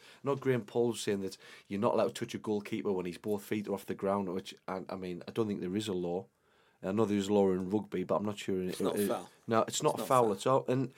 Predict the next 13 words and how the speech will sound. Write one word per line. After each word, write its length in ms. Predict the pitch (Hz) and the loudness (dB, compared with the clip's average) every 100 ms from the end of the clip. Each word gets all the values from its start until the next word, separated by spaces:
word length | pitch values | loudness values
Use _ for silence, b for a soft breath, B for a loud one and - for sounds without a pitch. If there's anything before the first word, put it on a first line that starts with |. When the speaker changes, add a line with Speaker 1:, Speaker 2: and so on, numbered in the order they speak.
| - | -8
Speaker 2:
From, 220 | - 147 | -2 -2
from 180 | - 160 | 0 2
a 80 | 135 | 4
goalkeeping 520 | 147 135 127 104 101 | 4 2 -2 -10 -10
point 200 | 101 98 | -10 -10
of 60 | 95 | -8
view, 180 | 101 104 | -8 -4
that 220 | 120 117 - _ _ _ | 0 0 -2 _ _ _
you've 160 | 131 120 | -8 -2
got 160 | 120 113 | -2 -2
to 40 | |
protect 320 | - - - | -6 -8 -8
yourself. 340 | - - - | -10 -10 -10